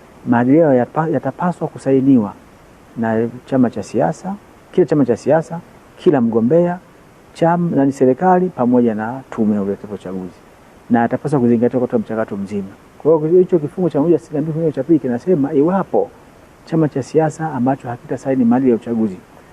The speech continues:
hakitapewa fursa ya kus-, ya kushiriki masuala ya uchaguzi. Hali kadhalika hata wagombea wao, ukisoma kanuni ya ishirini, kanuni ya ishirini na sita, kanuni ya thelathini na moja ya kanuni za uchaguzi wa rais, bunge na madiwani, ili mgombea wa,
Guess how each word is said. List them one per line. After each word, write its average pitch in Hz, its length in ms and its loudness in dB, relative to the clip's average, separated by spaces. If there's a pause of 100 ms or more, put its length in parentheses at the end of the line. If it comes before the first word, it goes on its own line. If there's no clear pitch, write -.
hakitapewa 120 560 -4
fursa 131 340 -6
ya 139 240 -6
kus-, 120 280 -6
ya 113 100 -2
kushiriki 113 480 -8
masuala 104 220 -6
ya 101 60 0
uchaguzi. 98 520 -8 (520)
Hali 127 200 -2
kadhalika 143 460 2
hata 143 160 0
wagombea 117 400 0
wao, 156 360 0 (520)
ukisoma 147 400 -2
kanuni 143 340 4
ya 127 80 4
ishirini, 170 540 0
kanuni 135 220 0
ya 135 60 4
ishirini 120 220 -4
na 117 60 -4
sita, 131 240 -4
kanuni 135 180 -2
ya 123 60 0
thelathini 110 320 -6
na 113 60 -4
moja 139 320 2
ya 117 60 -2
kanuni 127 220 -2
za 120 80 2
uchaguzi 127 340 -2
wa 156 260 -6
rais, 127 180 -4
bunge 127 140 2
na 120 80 0
madiwani, 139 500 0 (420)
ili 170 180 4
mgombea 160 380 2
wa, 139 300 2